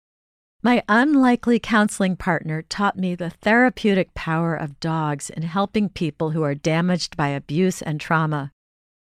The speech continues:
She became the tool for their healing. Somehow, as the people preoccupied themselves with touching and stroking the dog,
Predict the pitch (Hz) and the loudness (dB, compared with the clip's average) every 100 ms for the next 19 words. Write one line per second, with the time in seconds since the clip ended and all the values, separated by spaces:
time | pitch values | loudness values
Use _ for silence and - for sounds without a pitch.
0 | _ - - 269 220 254 214 196 185 160 | _ -8 2 4 4 2 0 0 0 -2
1 | - - 208 214 226 - 160 160 151 - | -6 -2 2 2 0 -2 -4 -2 -2 0
2 | 208 208 156 147 151 _ _ _ _ _ | 2 2 0 -6 -14 _ _ _ _ _
3 | - 277 277 294 233 214 202 190 214 220 | -2 2 4 4 4 4 0 -6 -6 -2
4 | 233 226 - 190 156 170 196 - 202 190 | -2 -2 -2 -2 -2 -4 -8 -4 -4 -2
5 | 196 - 196 185 175 151 - - 180 - | -4 0 2 2 0 -6 -8 -4 -4 -2
6 | 190 180 139 - 180 180 190 180 151 165 | -4 -2 -4 -4 0 0 0 -2 -2 0
7 | 165 165 170 | 2 2 0